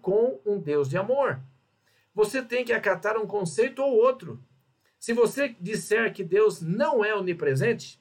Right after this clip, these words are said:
ele não pode, então, estar no inferno. Mas se fizer isso, descarta uma das características que fazem de Deus o que ele é. Ou afirma que ele não é onisciente e assim não sabe de todas as coisas.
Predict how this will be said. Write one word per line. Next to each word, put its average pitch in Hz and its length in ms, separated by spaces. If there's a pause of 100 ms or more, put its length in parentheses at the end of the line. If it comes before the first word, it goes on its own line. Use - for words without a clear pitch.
(720)
ele 208 240
não 262 280
pode, 214 400
então, 185 340
estar 190 260
no 208 80
inferno. 151 500 (520)
Mas 170 220
se 226 200
fizer 226 440
isso, 226 360
descarta 190 760
uma 226 160
das 208 260
características 190 920
que 185 140
fazem 214 480
de 196 100
Deus 208 300
o 233 80
que 240 80
ele 254 180
é. 180 220 (680)
Ou 269 180
afirma 214 640
que 190 240
ele 196 200
não 185 280
é 170 100
onisciente 165 960
e 175 140
assim 175 300
não 240 260
sabe 196 480
de 156 140
todas 156 360
as 139 180
coisas. - 600